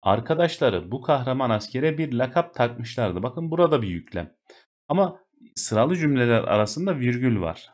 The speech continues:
Takan kim? Arkadaşlar. Özneyi ayırmak için bir virgül kullanılmış. O zaman buraya ne gelir? Virgülün yetmeyeceği yerde noktalı virgül. Savaş bitmişti.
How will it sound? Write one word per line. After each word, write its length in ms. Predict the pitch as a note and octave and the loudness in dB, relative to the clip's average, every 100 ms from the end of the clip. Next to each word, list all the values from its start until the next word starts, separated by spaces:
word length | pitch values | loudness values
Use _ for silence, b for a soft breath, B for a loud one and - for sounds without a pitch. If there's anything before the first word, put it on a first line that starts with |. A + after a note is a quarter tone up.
| _ | _
Takan 380 | _ A2+ C3+ C3 | _ 0 2 0
kim? 180 | B2+ E3+ | 0 0
Arkadaşlar. 580 | B2 B2+ A#2+ A2+ A#2 F2+ | 2 0 0 0 0 -2
Özneyi 400 | F#2 G#2 A2+ B2+ | 0 0 2 4
ayırmak 380 | A#2+ G#2+ G2 - | 4 4 0 -4
için 180 | E3 | -6
bir 80 | C#3+ | -2
virgül 260 | A#2 A2 D#3 | -2 -2 -4
kullanılmış. 760 | - B2+ A#2 G2 E2+ E2 - B B B _ | -4 0 2 2 -2 -8 -14 B B B _
O 80 | A#2+ | -2
zaman 280 | F3 D#3 C3+ | 2 2 2
buraya 200 | D3 C#3+ | 2 4
ne 80 | |
gelir? 340 | C#3 A2 F#3 C#3 | 4 2 0 -2
Virgülün 400 | G#2 G2+ G2 F#2+ | -2 -2 -2 0
yetmeyeceği 600 | F#2 F2+ F#2 E2+ F2+ F2+ | 0 -2 -4 -4 -4 -4
yerde 340 | F2 G2 D3+ | -4 -4 -4
noktalı 400 | C3+ G2 - C3 | -4 -4 -4 -2
virgül. 280 | B2 G#2+ F2 | 0 0 -2
Savaş 460 | D#2+ - A2 D3 - | -8 -2 -2 -2 -6
bitmişti. 580 | A#2 C3+ A#2+ - E2 | -4 -4 -4 -6 -10